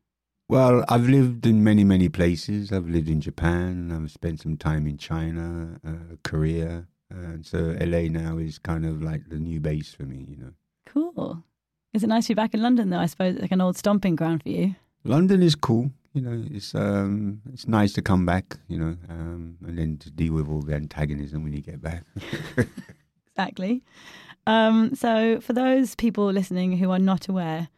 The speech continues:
Speaker 2: of the insane amount of things you've crammed into your whole life, um, I suppose I'll give a kind of bit of a background on, on what you've done, which is quite difficult 'cause there is so much. But I suppose it's all starts back in nineteen seventy-four, when
Speaker 1: Yeah.
Speaker 2: you were a teenager and you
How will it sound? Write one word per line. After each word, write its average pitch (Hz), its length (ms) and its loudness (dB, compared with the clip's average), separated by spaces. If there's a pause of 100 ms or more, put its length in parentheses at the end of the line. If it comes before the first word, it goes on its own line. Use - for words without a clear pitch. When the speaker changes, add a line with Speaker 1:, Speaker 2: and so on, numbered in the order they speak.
(220)
Speaker 2:
of 180 100 -4
the 185 100 2
insane 202 440 4
amount 185 220 4
of - 80 -6
things 180 280 0
you've 175 140 -4
crammed 180 300 0
into 170 260 -2
your 160 220 -6
whole 165 200 -4
life, 165 380 -6 (540)
um, 180 180 2
I 185 40 2
suppose 180 200 0
I'll 175 60 -2
give 165 160 -2
a 175 40 -2
kind 175 200 0
of 160 80 -2
bit 165 80 -4
of 156 60 -2
a 170 40 0
background 165 560 -2
on, 160 380 -2
on 170 320 0
what 175 160 -2
you've 160 180 0
done, 160 380 -2 (480)
which - 100 -20
is 180 60 -12
quite - 180 -4
difficult 170 300 -4
'cause 151 80 -4
there 160 100 0
is 160 100 -2
so 170 140 -2
much. 170 300 -2
But 180 200 0
I - 60 -2
suppose 185 640 -2 (100)
it's 190 260 -4
all 196 180 0
starts 185 320 -2
back 185 240 -2
in 190 60 2
nineteen 180 280 2
seventy-four, 185 680 0 (580)
when 113 200 4
Speaker 1:
Yeah. 107 260 4
Speaker 2:
you 190 120 4
were 185 80 2
a 190 60 2
teenager 190 600 0
and 180 460 -2
you 185 540 -2